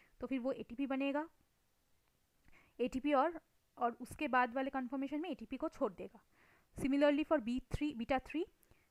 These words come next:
जहाँ पे एटीपी बाउंड है, यहाँ पे वो एटीपी को छोड़ेगा, ओपन होगा, फिर उसको ये लूज हो जाएगा एडीपी पीआई के साथ बाउंड होके। तो फिर थ्री एच प्लस के वजह से वन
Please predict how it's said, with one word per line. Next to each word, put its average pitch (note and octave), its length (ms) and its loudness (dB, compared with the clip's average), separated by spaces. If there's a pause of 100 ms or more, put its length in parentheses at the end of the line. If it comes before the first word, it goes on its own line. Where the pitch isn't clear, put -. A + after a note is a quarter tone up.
(120)
जहाँ A#3+ 180 4
पे C4+ 100 4
एटीपी C4 260 -4
बाउंड C#4 320 6
है, D4+ 260 0
यहाँ B3 180 0
पे B3+ 60 0
वो B3 120 2
एटीपी A#3 260 -4
को C4 120 -2
छोड़ेगा, B3+ 380 0
ओपन C4+ 260 -2
होगा, C#4+ 300 0
फिर B3 240 -8
उसको - 340 -10
ये A#3 120 -2
लूज A#3+ 280 -4
हो C#4 100 0
जाएगा C4+ 360 0
एडीपी A3+ 320 -4
पीआई G#3 240 -4
के A3 120 -12
साथ D#4+ 120 -6
बाउंड E3 360 -10
होके। - 220 -20 (760)
तो G#3+ 60 -10
फिर C4 180 -6
थ्री D4+ 280 -4
एच C#4+ 180 0
प्लस C4+ 260 -2
के C#4+ 120 -2
वजह G#3+ 280 -4
से F4 200 -2 (160)
वन A3+ 280 2